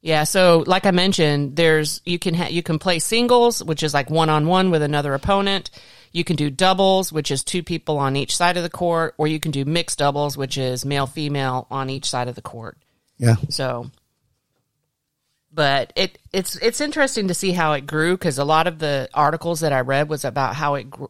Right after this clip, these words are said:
Speaker 1: how it grew in the U S. And by nineteen ninety,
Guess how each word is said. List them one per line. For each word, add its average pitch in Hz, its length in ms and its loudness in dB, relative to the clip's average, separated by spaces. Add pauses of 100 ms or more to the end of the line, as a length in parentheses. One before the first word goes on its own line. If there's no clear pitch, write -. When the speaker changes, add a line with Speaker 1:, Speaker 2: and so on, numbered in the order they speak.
(140)
Speaker 1:
how 151 220 -2
it 139 120 -10
grew 151 300 -4
in 143 100 -2
the 135 80 -8
U 139 200 -4
S. 139 380 -2 (520)
And 156 440 0
by 165 200 0
nineteen 196 500 0
ninety, 196 680 -2